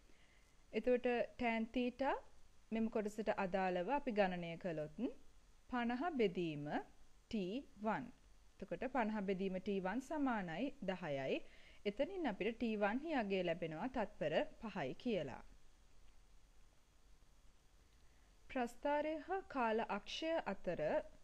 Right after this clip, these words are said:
වර්ගඵලය වස්තුවේ විස්ථාපනයට සමාන වෙනවා. ඒ නිසා ගල් කැටයේ ගමන් කරන උපරිම උස සෙවීම සඳහා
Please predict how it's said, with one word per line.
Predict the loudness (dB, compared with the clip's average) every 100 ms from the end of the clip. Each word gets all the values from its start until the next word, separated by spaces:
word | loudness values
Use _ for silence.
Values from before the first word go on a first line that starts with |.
| -20 -2
වර්ගඵලය | 2 2 2 -2 -2 -2 0 2
වස්තුවේ | 2 0 0 0 0
විස්ථාපනයට | 0 -2 -2 -2 -2 0 0 2 -2 -4
සමාන | 0 0 0 -2 0
වෙනවා. | 0 0 -4 -8 -12 -18 -20 -20 -14 0
ඒ | 2 2
නිසා | -2 -4 -2 0
ගල් | 4 2
කැටයේ | 2 -2 0 2 2 0 0
ගමන් | 0 2 0
කරන | 0 0 0
උපරිම | -2 -2 0 0 0
උස | -2 -4
සෙවීම | 0 2 2 2 0
සඳහා | -2 -4 -2 -4 -2 -2